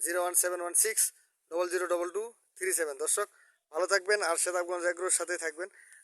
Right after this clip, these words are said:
আপনারা সব সময় আমার আপডেট পাবেন সব ধরনের গরু। এটা হলো প্রেগন্যান্ট,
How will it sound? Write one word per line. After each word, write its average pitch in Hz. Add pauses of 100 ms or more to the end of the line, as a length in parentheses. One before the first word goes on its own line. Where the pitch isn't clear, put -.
আপনারা 151
সব 180
সময় 175
আমার 170
আপডেট 160 (100)
পাবেন 165 (420)
সব 175
ধরনের 185
গরু। 180 (3000)
এটা 190
হলো 180 (160)
প্রেগন্যান্ট, 190